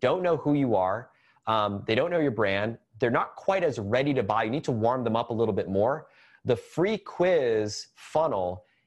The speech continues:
is just so effective, because with the right hook, like in our case, what type of business is right for you? Take the quiz to find out now. Um, that hook is very appealing to a wide network of people.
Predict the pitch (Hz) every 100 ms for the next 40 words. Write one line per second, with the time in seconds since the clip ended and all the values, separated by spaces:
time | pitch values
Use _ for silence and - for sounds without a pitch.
0 | _ 135 123 117 110 - - 139 - -
1 | - - - 185 180 208 - 151 151 -
2 | 71 - - 127 147 139 110 131 120 101
3 | 127 180 - 175 143 - 110 123 151 -
4 | 120 110 - - _ 98 143 - 180 -
5 | 117 143 147 143 120 101 143 - 120 147
6 | 185 - 135 135 135 131 120 113 113 107
7 | 98 78 92 78 - - _ _ _ -
8 | 110 101 92 - _ 101 143 180 - -
9 | 190 - 120 104 98 98 139 170 196 190
10 | 180 - 160 143 110 98 117 107 101 92
11 | 90 110 127 139 151 151 143 - 120 -
12 | 131 104 98 - 165 107 92 92